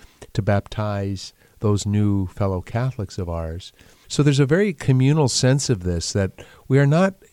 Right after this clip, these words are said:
in, in, in a relationship with our Lord in isolation from others. We are part of the body of Christ. We're part of the, uh, mystical body of Christ. We're part of that communion of saints. And so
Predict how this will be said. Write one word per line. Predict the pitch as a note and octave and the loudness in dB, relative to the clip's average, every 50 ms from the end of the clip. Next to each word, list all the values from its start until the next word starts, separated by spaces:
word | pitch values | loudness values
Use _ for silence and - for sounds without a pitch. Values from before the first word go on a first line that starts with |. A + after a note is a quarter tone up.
| - | -4
in, | C3+ B2 B2+ - | -2 -2 0 0
in, | C3 B2 A#2 B2 - A#2+ A2 A2+ A#2 | 0 0 0 0 0 0 0 0 0
in | - - A2 G#2+ G#2 | -2 -2 -2 0 0
a | G#2 G2 | 0 0
relationship | F#2+ F#2+ G2 G2 G#2 A2+ A#2+ - - A#2 G#2 - - A2 G2+ - | 0 0 0 0 2 2 2 0 0 -4 -4 -2 -4 -4 -4 -4
with | G2+ F#2 A2 | -6 -4 -4
our | G2+ F#2+ F#2 | -4 -4 -4
Lord | F2 F#2+ G2 G2+ G#2 G2+ G2+ F#2 F2 - _ - - _ _ _ - - | -2 0 2 2 4 4 2 0 -4 -10 _ -20 -20 _ _ _ -10 -2
in | A2+ G#2+ | 0 2
isolation | A2 A2+ A2+ - - A#2 G#2 G#2 A2 A2 - - G#2+ F#2 | 2 2 2 0 0 -2 -2 0 -2 -2 -2 -4 -6 -6
from | - G#2+ F#2+ | -6 -6 -6
others. | G2 G2 G2+ F#2 F#2+ F2 E2 D#2+ - - - - _ _ _ _ - - - | -4 -4 -4 -4 -4 -4 -6 -8 -10 -14 -16 -20 _ _ _ _ -20 -10 -2
We | - B2+ | 0 0
are | B2 | 0
part | - - - D3 D#3 E3+ D3 | 0 0 -2 -2 -2 -2 -2
of | A#2 - | -4 -4
the | A#2+ | -2
body | G#2 G#2 G#2 G#2+ G#2 G#2 G2+ | 0 0 0 0 0 -2 -4
of | F#2+ - | -6 -6
Christ. | - - G#2+ G#2 G2 F2 - - | -8 -6 -4 -2 -2 -4 -4 -6
We're | G2+ | -8
part | - - - B2 B2+ C3 | -6 -2 0 0 0 0
of | - A#2+ F#2+ F#2 G2 | -2 -6 -6 -2 0
the, | G#2 G2+ F#2+ F#2 - - - - _ _ _ - | 0 0 0 0 -4 -8 -20 -20 _ _ _ -6
uh, | A2 G#2 G#2 | -2 0 0
mystical | G2+ A2+ C3+ - - C3+ A#2+ A2+ | 2 2 2 2 0 -2 -4 -2
body | G2 G#2+ G2 F#2+ F#2 F2+ | -2 0 -2 -2 -2 -4
of | - | -4
Christ. | - G2 F2+ F2 - | -4 -6 -6 -6 -4
We're | - G2+ | -6 -6
part | - - - B2 B2 | -4 -2 0 0 0
of | A2+ G#2+ | 0 0
that | A#2 A2+ A#2 - | 0 -2 -2 -4
communion | - - A2+ G#2+ G#2+ A#2+ B2 B2+ A#2+ A#2 | -4 -4 -4 -2 -2 -2 -2 -2 -2 -2
of | A#2 G2+ | -4 -6
saints. | - - - B2 A#2+ A2+ G#2 - - - - - - - - _ _ _ _ _ _ _ _ _ _ - | -6 -4 -2 -2 -2 -2 -4 -6 -10 -12 -10 -8 -8 -10 -10 _ _ _ _ _ _ _ _ _ _ -2
And | A#2+ A#2 A#2 A2+ | 0 2 2 2
so | - - - C3 B2 A#2 A2+ A2 G#2+ A2 - | 2 2 2 4 6 6 4 4 2 0 -2